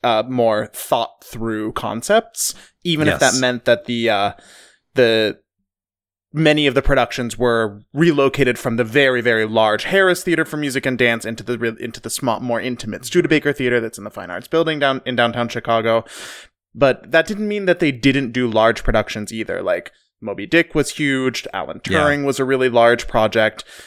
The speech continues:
Speaker 1: When they needed those, you know, forces of thousands, they were there, but not everything was in a space that felt a couple sizes too large for the company as it was.
Speaker 2: Yeah, exactly. This, this is a really kind of a,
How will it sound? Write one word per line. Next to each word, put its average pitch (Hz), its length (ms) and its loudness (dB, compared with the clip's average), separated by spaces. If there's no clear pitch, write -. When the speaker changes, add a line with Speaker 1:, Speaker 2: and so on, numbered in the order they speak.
Speaker 1:
When 131 200 0
they 117 100 -2
needed 156 680 2
those, 117 560 -2
you 117 120 -8
know, 101 320 -4
forces 113 640 0
of 101 140 -4
thousands, 95 680 -4
they 117 140 0
were 110 160 -4
there, 104 480 0
but 120 120 2
not 127 300 0
everything 113 540 0
was 113 140 -4
in 110 120 -4
a 113 40 -6
space - 400 -6
that - 180 -2
felt 113 320 0
a 110 40 -12
couple - 260 -8
sizes 104 360 -8
too - 180 -10
large 107 360 0
for - 100 -10
the 104 80 -6
company 87 340 -10
as 85 120 -10
it - 100 -10
was. - 480 -8
Speaker 2:
Yeah, 90 160 -4
exactly. 95 520 -4
This, 151 180 0
this 196 300 -2
is 196 160 -2
a 143 320 -2
really 147 340 0
kind 131 300 -2
of 113 100 -2
a, 107 180 0